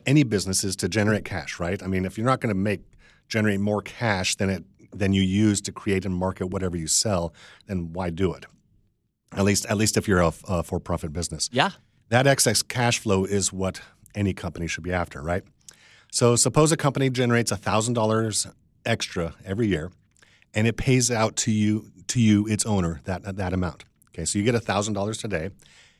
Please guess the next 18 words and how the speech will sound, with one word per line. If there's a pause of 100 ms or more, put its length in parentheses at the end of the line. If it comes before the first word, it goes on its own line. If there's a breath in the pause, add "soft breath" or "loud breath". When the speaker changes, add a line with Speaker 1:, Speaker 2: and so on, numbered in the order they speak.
Speaker 1:
and
next
year
you'll
get
another
thousand
dollars,
and
the
year
after
that
you'll
get
another
thousand
dollars.